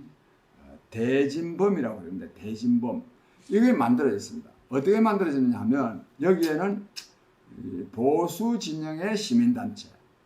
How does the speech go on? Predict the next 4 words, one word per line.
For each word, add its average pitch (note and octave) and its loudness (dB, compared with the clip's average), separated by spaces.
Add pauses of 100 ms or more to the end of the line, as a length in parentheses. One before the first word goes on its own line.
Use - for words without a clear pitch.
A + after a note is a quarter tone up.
(300)
또 A2+ -10
진보 D#3+ 2
진영의 F3 -4
시민단체, C3 2